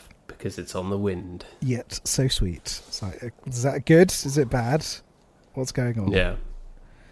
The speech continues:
Speaker 1: It's like, "I'm on the shore,
Speaker 2: Imagine,
Speaker 1: but I'm not on the
Speaker 2: imagine
Speaker 1: shore.
Speaker 2: him at the doctor's
Speaker 1: I am
Speaker 2: office.
Speaker 1: not sure." <laughs>
Speaker 2: It's like, "So where is the pain?"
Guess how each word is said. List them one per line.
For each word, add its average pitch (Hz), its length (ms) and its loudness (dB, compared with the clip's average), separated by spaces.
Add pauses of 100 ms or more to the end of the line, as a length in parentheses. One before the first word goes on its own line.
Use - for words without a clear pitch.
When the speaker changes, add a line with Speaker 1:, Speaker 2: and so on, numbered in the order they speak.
(280)
Speaker 1:
It's 120 100 -4
like, 98 180 0
"I'm 110 160 6
on 143 140 8
the 147 80 10
shore, 143 580 4
Speaker 2:
Imagine, 190 420 10
Speaker 1:
but - 100 -4
I'm 101 200 2
not 117 160 6
on - 180 -2
the 147 80 6
Speaker 2:
imagine 180 340 10
Speaker 1:
shore. 185 100 12
Speaker 2:
him 160 100 10
at 147 80 6
the 143 80 6
doctor's 135 340 4
Speaker 1:
I 95 40 6
am 98 180 4
Speaker 2:
office. 101 260 2
Speaker 1:
not - 1200 -2
sure." - 60 -2
<laughs> - 120 -16
Speaker 2:
It's 131 140 -2
like, 110 180 0
"So 123 380 0
where 156 240 8
is 151 120 4
the 170 60 6
pain?" 120 520 6